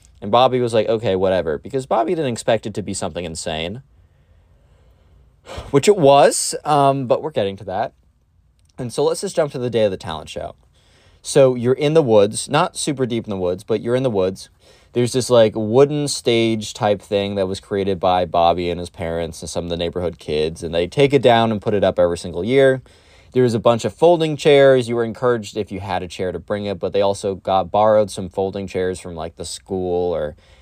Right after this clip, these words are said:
some local something that had folding chairs, right? So, uh, you know, they had a whole setup. The parents came in.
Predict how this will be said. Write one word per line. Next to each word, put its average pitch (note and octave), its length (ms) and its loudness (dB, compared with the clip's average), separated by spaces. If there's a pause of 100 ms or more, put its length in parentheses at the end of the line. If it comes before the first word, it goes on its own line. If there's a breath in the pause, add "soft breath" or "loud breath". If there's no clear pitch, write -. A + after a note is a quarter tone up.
(120 soft breath)
some A#2+ 280 0
local A#2+ 440 2
something A2 460 0
that G2+ 120 2
had G2 180 -2
folding E2+ 360 -8
chairs, - 340 -10
right? D2+ 240 -2 (680 soft breath)
So, D3 520 8
uh, B2+ 260 6
you A#2+ 180 0
know, A2+ 160 -2
they A2 300 0 (220)
had B2+ 220 0
a B2 40 0
whole B2 160 -2
setup. F#2+ 460 -2 (240 soft breath)
The - 80 -10
parents B2+ 420 -4
came A2 300 -4
in. F#2 380 -4